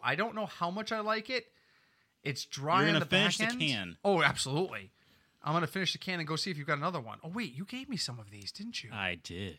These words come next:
Speaker 1: Oh, I've got it at home. Okay. Back to Richie Incognito, because
Speaker 2: Right.
Speaker 1: here's the next sta-, he's signed by the Raiders.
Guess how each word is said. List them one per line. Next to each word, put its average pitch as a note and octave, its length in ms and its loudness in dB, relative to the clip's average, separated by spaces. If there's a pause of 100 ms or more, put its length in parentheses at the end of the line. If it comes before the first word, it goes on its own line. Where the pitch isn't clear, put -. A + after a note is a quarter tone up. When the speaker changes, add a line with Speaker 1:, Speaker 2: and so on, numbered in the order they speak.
Speaker 1:
Oh, G3+ 140 -6
I've A#2 140 -10
got D#3 120 -6
it C3+ 40 -6
at A#2+ 80 -8
home. B2 260 -10
Okay. A#2+ 300 -8 (1000)
Back A#3+ 200 4
to C4 80 -6
Richie B3 180 2
Incognito, F#3+ 480 4
because D3+ 220 0
Speaker 2:
Right. F#3 100 6
Speaker 1:
here's D4 180 2
the C4 80 2
next B3 220 2
sta-, G#3 240 0
he's G#3 420 0
signed A#3+ 420 0
by G#3+ 140 6
the G3 100 6
Raiders. D3+ 500 2